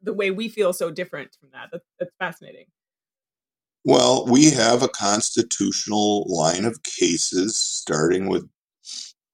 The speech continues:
Speaker 2: all of the fourteenth, uh, fourteenth Amendment cases in equal protection that eventually evolved into procreative rights and privileges are a constitutionally protected right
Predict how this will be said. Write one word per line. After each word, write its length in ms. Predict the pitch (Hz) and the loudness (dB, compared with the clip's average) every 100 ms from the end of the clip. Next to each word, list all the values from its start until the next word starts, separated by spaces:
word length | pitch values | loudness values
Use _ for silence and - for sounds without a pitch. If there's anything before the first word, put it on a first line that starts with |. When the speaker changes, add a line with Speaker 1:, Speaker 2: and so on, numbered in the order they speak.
| _ | _
Speaker 2:
all 260 | 90 90 101 | 4 6 6
of 180 | 85 87 | 4 2
the 420 | 82 80 76 - | 2 4 2 -2
fourteenth, 840 | - - 98 98 - 95 95 - - - - | -4 6 6 4 -2 -4 -4 -6 -10 -14 -10
uh, 160 | 90 71 | -8 -8
fourteenth 680 | - - 95 92 - 92 92 | -10 0 2 2 -4 -4 -4
Amendment 500 | 82 98 123 78 80 | -2 0 0 -4 -4
cases 500 | - 80 - 85 82 | 0 0 0 -4 -6
in 120 | 82 | -4
equal 260 | 95 - 78 | -6 -6 -10
protection 760 | - - 139 - - 80 80 78 - - - _ | -10 0 2 2 -2 -4 -4 -8 -14 -16 -18 _
that 80 | 95 | 2
eventually 540 | 90 104 101 - 104 | 4 2 2 2 4
evolved 600 | 98 85 87 90 95 95 - | 4 6 6 6 4 0 -8
into 720 | 98 98 92 - - 78 80 78 | -4 -4 -4 -6 -2 0 0 -2
procreative 1120 | - 95 95 - 98 85 85 82 82 78 - | 4 4 4 0 0 4 4 4 0 -2 -6
rights 640 | 76 80 78 80 - - - | 0 2 2 0 -2 -8 -8
and 520 | 82 80 78 151 71 - _ _ | -6 -2 -2 -4 -8 -16 _ _
privileges 840 | - 110 92 80 78 76 82 - - | 2 4 4 0 0 0 -2 -6 -6
are 360 | 82 80 85 - | 0 2 2 2
a 180 | 87 80 | -2 -2
constitutionally 1040 | 80 82 87 87 - 85 - 87 - 80 80 | -2 -2 0 -2 -8 -8 -6 -6 -8 -8 -8
protected 600 | 80 80 82 78 87 85 | -10 -8 -8 -6 -8 -4
right 340 | 73 78 73 | -4 -2 -2